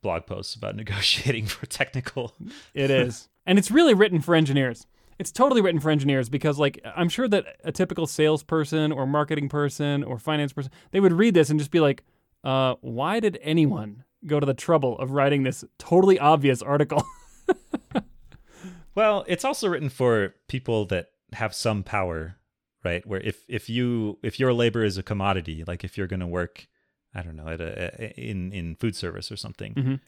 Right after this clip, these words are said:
Speaker 1: then you, you don't have a lot of negotiating power, unfortunately.
Speaker 2: That's right.
Speaker 1: So you can't just say, like,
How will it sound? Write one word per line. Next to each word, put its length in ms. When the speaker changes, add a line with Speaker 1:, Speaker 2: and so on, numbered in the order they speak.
Speaker 1:
then 220
you, 260
you 360
don't 200
have 200
a 40
lot 200
of 80
negotiating 520
power, 360
unfortunately. 840
Speaker 2:
That's 180
right. 140
Speaker 1:
So 440
you 160
can't 240
just 160
say, 180
like, 300